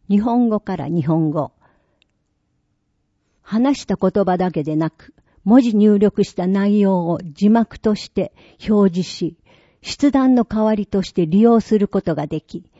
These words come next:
耳が聞こえにくい方や発声ができない方も窓口が利用しやすくなります。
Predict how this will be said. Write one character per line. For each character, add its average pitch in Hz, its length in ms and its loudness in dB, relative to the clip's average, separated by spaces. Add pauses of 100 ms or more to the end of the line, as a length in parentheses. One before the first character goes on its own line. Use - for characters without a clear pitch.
(300)
耳 254 260 8
が 214 140 2
聞 - 160 -20
こ 247 180 2
え 240 80 2
に 233 160 4
く 226 160 0
い 185 100 0
方 170 300 -8
や 160 220 -8 (260)
発 - 420 -6
声 262 160 6
が 240 140 2
で 220 140 2
き 247 100 2
な 233 160 2
い 185 80 0
方 165 300 -4
も 147 200 -6 (440)
窓 208 260 6
口 214 240 2
が 160 140 -2
利 180 180 2
用 233 220 4
し - 180 -4
や 208 140 0
す - 120 -12
く 254 140 2
な 185 100 0
り 151 140 -6
ま 160 160 -4
す。 - 320 -20